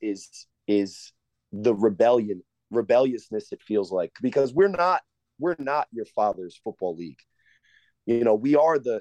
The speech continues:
the Instagram and TikTok football league, you know, as, as, as much as it may hurt me to say it at almost forty with gray hair, a pocket quarterback, and being phased out of the league. Um, but,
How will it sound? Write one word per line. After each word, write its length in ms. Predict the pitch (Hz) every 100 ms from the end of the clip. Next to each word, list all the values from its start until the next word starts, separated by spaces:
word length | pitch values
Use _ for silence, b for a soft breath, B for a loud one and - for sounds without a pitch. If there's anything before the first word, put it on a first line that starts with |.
| _
the 300 | 107 104 95
Instagram 480 | 113 - 113 110 98
and 100 | 92
TikTok 440 | - 110 - 92 - _ _ _ -
football 320 | 113 - 92
league, 280 | 90 95 87 - -
you 120 | 107
know, 120 | 92
as, 120 | 92 -
as, 220 | 92 82 -
as 180 | 92
much 220 | 104 101 92
as 80 |
it 60 | 92
may 160 | 101 95
hurt 260 | 110 101
me 120 | 95
to 80 | 92
say 260 | - 104 98
it 120 | 90
at 140 | 87 - B B B
almost 440 | 107 104 104 98 - -
forty 280 | 113 98 90
with 160 | 90
gray 220 | 107 101
hair, 360 | 95 104 101 98
a 200 | 90 - -
pocket 280 | 98 90
quarterback, 460 | - 110 90 95 87
and 100 | 90 - -
being 180 | 98 95
phased 360 | - 95 92
out 120 | 95 90
of 80 |
the 60 | 82
league. 300 | 107 117 98 b b b b b b -
Um, 480 | 214 208 101 101 101 _ -
but, 260 | 131 127